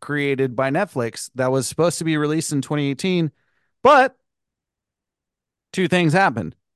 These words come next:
One, it was, it was, uh, the Me Too movement, and the star of the movie, um,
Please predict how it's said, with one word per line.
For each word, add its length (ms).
One, 280
it 60
was, 220
it 120
was, 300
uh, 600
the 80
Me 180
Too 220
movement, 480
and 360
the 120
star 300
of 120
the 80
movie, 460
um, 600